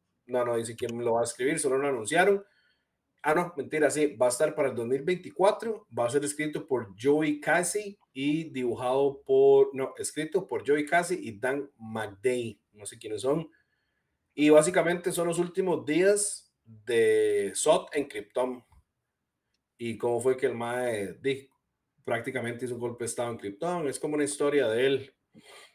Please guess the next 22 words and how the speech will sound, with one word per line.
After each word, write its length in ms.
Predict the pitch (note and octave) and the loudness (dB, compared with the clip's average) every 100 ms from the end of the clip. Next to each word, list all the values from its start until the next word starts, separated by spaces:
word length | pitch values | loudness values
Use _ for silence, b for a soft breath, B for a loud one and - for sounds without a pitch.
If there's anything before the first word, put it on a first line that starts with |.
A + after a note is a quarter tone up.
| B - _ | B -20 _
Además, 580 | B2+ E3 F#3 F#3 G3 F3+ | 4 6 6 4 4 2
mae, 240 | G3 F#3 | -2 0
de 120 | B2 A#2+ | -2 -4
que 100 | A#2 | -6
se 80 | |
anunció 640 | A#2 G#2+ G#2+ C3 C#3+ C3+ - | -6 -6 0 4 4 2 -4
de 120 | G#2+ | -8
Williamson, 500 | G2+ B2 C3+ C3+ B2 | -4 0 0 -2 -6
que 80 | G#2 | -4
le 80 | G2 | -4
había 100 | G#2 | -4
comentado 360 | B2 A#2+ B2+ | -8 -4 -4
al 40 | B2 | -2
puro 140 | C#3 | -2
principio, 640 | C#3+ C#3+ D3 D3+ D3+ D3+ - | 0 -2 -2 -2 0 0 0
un 400 | A#2+ B2 C3 C3 | -4 -4 -4 2
mo-, 260 | C#3+ D3+ D3 | 4 2 -2
un 140 | B2+ | -6
villano 420 | C3+ C#3+ D3+ D#3+ | -4 2 2 2
a 60 | D3 | 0
nivel 320 | B2+ A#2+ B2 | -2 -4 -2
Doomsday 580 | F3 F3+ E3 F#3 G3 | 0 2 2 2 2